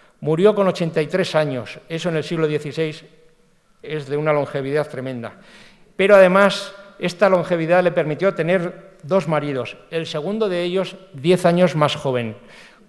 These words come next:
cosa también que era una gran novedad para la época.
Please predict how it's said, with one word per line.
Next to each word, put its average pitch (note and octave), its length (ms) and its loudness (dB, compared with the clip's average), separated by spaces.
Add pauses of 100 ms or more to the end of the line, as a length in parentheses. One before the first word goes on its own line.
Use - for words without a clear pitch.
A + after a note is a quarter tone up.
(520)
cosa E3+ 280 -4
también D3+ 460 -2 (300)
que C#3+ 120 -2
era D3 140 2
una D3 180 -2
gran C#3 220 -6
novedad C3+ 380 -4
para A#2+ 180 -8
la A2 140 -10
época. - 320 -20